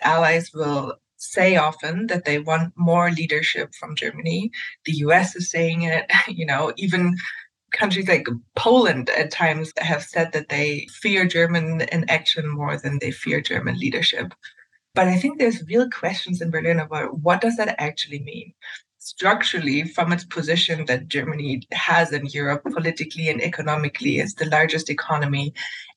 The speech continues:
it is de facto a leader, <laughs> right?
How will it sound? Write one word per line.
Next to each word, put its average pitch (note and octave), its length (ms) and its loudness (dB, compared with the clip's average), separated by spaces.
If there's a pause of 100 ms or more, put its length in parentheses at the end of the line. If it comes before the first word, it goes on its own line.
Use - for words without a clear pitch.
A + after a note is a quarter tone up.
it F3+ 260 2 (260)
is F#3+ 360 2 (120)
de F3 120 2
facto E3 580 0
a C#3+ 60 0
leader, D3 400 0 (260)
<laughs> - 260 -18
right? E3 300 2